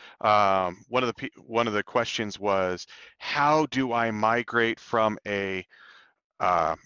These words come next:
Windows version to a Linux version or a Linux version to a Windows version?" And I'm, I'm gonna tell you my simplest method for doing it. And I'm also gonna give you my general rule of thumb.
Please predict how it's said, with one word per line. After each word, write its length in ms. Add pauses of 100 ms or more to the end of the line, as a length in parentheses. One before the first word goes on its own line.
(120)
Windows 540
version 680
to 180
a 40
Linux 440
version 580
or 220
a 40
Linux 400
version 460
to 160
a 80
Windows 400
version?" 420 (560)
And 600
I'm, 240
I'm 160
gonna 100
tell 180
you 120
my 220
simplest 500
method 280
for 120
doing 320
it. 180 (560)
And 160
I'm 80
also 220
gonna 120
give 140
you 60
my 120
general 300
rule 220
of 60
thumb. 440